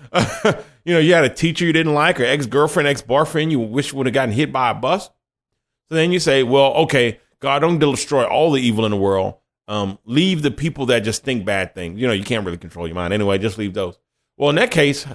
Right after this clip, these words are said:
a lot of us have said bad things, you know? We've said things that weren't on point. We've said things that weren't great. So then that means that we get destroyed for a prideful tongue. Or then you say, "Okay, well, don't, don't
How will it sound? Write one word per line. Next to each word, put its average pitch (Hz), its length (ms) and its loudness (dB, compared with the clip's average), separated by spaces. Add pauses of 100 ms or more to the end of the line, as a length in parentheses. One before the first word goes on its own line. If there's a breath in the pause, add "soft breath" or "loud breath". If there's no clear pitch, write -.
(140)
a 117 80 -8
lot 160 180 4
of 180 100 2
us 143 140 0
have 135 220 0
said 233 440 2
bad 95 340 -2
things, - 480 -16
you 131 140 0
know? 123 240 0 (180)
We've 202 160 0
said 160 320 2
things 131 240 2
that 113 180 2
weren't 131 240 0
on 117 220 0
point. 147 320 -4
We've 185 180 -2
said 135 320 0
things 131 200 0
that 104 160 2
weren't 113 300 0
great. 135 360 0 (300)
So 151 100 -14
then 156 160 2
that 170 100 4
means 160 280 4
that 147 140 4
we 156 120 2
get 160 160 2
destroyed 208 520 0 (840)
for 143 220 2
a - 40 0
prideful 127 520 -2
tongue. 165 380 -2
Or 113 120 -4 (200 soft breath)
then 143 180 0
you 175 60 2
say, 156 160 4
"Okay, 147 220 4
well, 123 260 4
don't, 143 400 -2
don't 139 340 -2